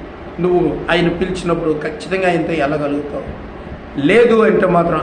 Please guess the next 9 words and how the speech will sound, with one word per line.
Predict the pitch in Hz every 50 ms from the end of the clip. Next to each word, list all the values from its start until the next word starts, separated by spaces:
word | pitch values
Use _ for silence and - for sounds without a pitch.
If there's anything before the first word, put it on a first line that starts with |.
| - 170
ఆ | 185
విడువడు-, | 185 180 202 254 302 294 285 269 262 247 247 240 247 - - 208
విడువబడిన | 214 254 254 277 269 269 269 262 254 254 254 240
బ్యాచ్లో | 220 208 226 247 226 - - 254 240 240 226
ఉంటే | - 214 233 214 208 240 233
మాత్రం | 220 220 233 262 269 262 - 233 202 175 151 143 151 - - - - - - - - - 190
నువ్వు | 185 185 180
ఇక్కడే | 175 180 175 180
ఉంటావు. | 180 170 160 160 - - 143